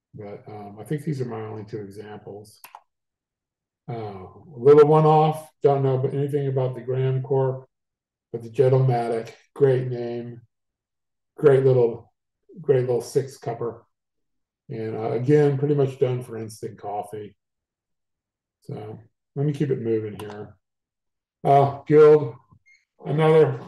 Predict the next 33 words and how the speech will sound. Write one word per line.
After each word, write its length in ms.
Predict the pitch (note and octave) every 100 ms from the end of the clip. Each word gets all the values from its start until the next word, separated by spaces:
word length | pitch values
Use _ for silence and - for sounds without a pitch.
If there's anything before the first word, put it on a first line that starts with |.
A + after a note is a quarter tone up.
| - C#3 B2
giftware 520 | D#3 D#3+ D3 C#3 C3+
industry, 1040 | C3+ C3+ - C#3+ C3+ C3+ C3 C3 C3 B2+ -
um, 340 | A#2 A2+ - - - - - - - - _ _ _ _
kind 140 | - B2+
of 100 | B2+
third-party 720 | C#3+ C3 C3 C3+ C3 C3 B2
decorator 920 | C3 B2 C3+ B2+ B2+ B2 B2 A#2+ A2 _ -
and 420 | A#2+ A2+ A2 G#2+ G#2+ _ _ _ _
wholesaler. 840 | C#3 C3 D3 C3+ C3 B2+ C3 C3 _ _ _ _ _ _ _ _ _ B2+
Guild 260 | D#3+ D3+
did 160 | C#3+ C3
a, 220 | B2+ - -
quite 460 | - - - D#3 D3
a 40 |
bit 180 | C3+ C3+
of 100 | B2+
a 80 | B2
face 400 | - B2 A#2 -
service, 440 | A#2+ A#2 A#2+ -
a 80 | A#2+
number 380 | A#2+ C3+ C#3 C3
of 80 | B2+
which 220 | A#2 -
had 260 | A#2+ A2+ -
carafes, 680 | A2 A2 G#2+ G#2 A2 - -
and 140 | A2
these 240 | A2+ A#2 A2
are 40 |
the 120 | G#2+
carafes 440 | - G#2+ G#2+ - G#2
you're 100 | G2+
gonna 240 | G2 F#2+
see. 560 | - - G#2+ G#2 G2